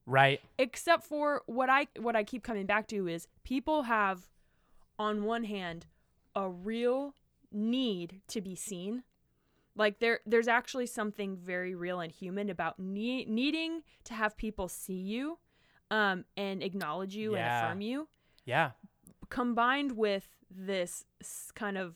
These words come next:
Speaker 2: self-obsession where we kind of feel like we're the star of our own movie. Like, that's such, um, c-, hashtag main character vibes.
Speaker 1: Yeah, there's, like, a healthy and an unhealthy aspect to it. But I th-, I really like what you said, because to me,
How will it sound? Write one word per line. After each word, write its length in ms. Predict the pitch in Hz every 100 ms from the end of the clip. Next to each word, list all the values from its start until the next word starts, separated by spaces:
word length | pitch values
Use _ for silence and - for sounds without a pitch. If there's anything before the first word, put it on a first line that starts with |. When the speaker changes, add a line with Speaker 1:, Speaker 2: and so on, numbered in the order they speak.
| -
Speaker 2:
self-obsession 1500 | - 190 202 180 165 - - - 214 240 - 180 160 151 160 -
where 480 | 175 165 160 160 -
we 160 | 190 185
kind 220 | - 190
of 60 | 175
feel 160 | 175
like 180 | 165 156 -
we're 160 | 185 185
the 80 |
star 280 | 175 190 175
of 100 | 165
our 160 | 160 151
own 180 | 160 160
movie. 300 | 170 160 143
Like, 220 | - -
that's 220 | - 165
such, 360 | - 175 - - -
um, 320 | 190 160 160 - -
c-, 60 | 214 - -
hashtag 560 | 185 - 185 175 170
main 540 | 175 202 190 185 175 180
character 320 | - 170 160 156
vibes. 440 | 120 - - - _ _ _ _ -
Speaker 1:
Yeah, 300 | 165 165 139
there's, 240 | 165 160
like, 200 | 185 -
a 140 | 147
healthy 420 | 135 170 165 180 147
and 100 | 123
an 100 | 110
unhealthy 540 | 110 107 113 113 113
aspect 500 | 101 107 - 120 104
to 120 | - 101
it. 100 | -
But 100 | 131
I 100 | 143
th-, 120 | - -
I 120 | 190
really 320 | 214 320 254
like 220 | 170 160
what 100 | 160
you 60 | 147
said, 160 | 175
because 280 | 156 170 147
to 140 | - 156
me, 340 | 170 190 196